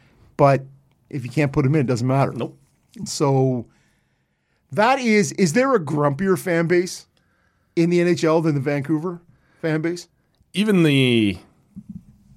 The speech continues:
Speaker 2: the, the, you know, the mainstream media will tell you there is no blowback like Vancouver blowback. Like, if you go on one of their local radio shows, say something they don't like, your,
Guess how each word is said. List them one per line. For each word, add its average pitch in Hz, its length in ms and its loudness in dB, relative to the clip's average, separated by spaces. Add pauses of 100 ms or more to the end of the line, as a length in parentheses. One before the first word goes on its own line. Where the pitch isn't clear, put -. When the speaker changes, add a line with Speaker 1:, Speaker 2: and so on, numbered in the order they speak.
(100)
Speaker 2:
the, 113 60 2
the, 107 600 0 (200)
you 101 100 -2
know, 85 100 0
the 87 80 -8
mainstream 123 600 0
media 107 500 0
will 98 160 -4
tell 101 240 0
you 101 160 0
there 107 220 2
is 101 160 0
no 113 220 2
blowback 95 640 -2
like 87 200 -4
Vancouver 80 580 -4
blowback. 73 560 -2
Like, 90 120 -2
if - 100 -12
you 117 80 0
go 113 140 4
on 95 160 2
one 95 120 2
of 87 60 -2
their 90 180 2
local 87 300 -4
radio 80 320 -4
shows, 76 340 -4
say 90 160 -4
something 82 340 -6
they 78 100 -4
don't 76 160 -6
like, 73 260 -6
your, 82 320 0